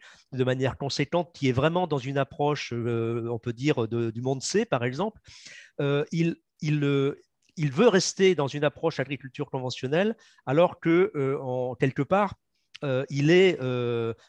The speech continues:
dans, déjà dans une forme d'alternative. Et on a encore ces deux mondes séparés.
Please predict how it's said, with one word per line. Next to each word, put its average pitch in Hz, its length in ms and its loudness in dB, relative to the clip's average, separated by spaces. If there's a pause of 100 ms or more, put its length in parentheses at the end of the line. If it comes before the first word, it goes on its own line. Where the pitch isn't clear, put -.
(120)
dans, 127 1080 -2
déjà 135 560 0
dans 165 120 0
une 147 160 -6
forme 147 160 0
d'alternative. 156 640 0
Et 151 80 2
on 156 140 -2
a 170 60 2
encore 185 320 -2
ces 160 140 -4
deux 170 180 -2
mondes 180 220 -6
séparés. 170 560 0